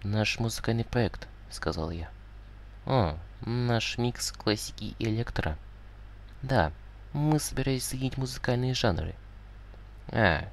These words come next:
я не знаю. Нам просто не удалось выкрасть времени на это». «Ты всё ещё хочешь этим заняться?»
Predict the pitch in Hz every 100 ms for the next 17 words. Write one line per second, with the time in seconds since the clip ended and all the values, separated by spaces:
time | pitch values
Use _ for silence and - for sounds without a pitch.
0 | - - 123 85 - - - - - -
1 | - - - - - 160 160 151 - 147
2 | 143 - 139 139 127 - 139 131 - 117
3 | - 110 95 87 82 80 80 - - -
4 | - - - - - - - 98 95 92
5 | - 92 92 92 - 87 87 113 - 82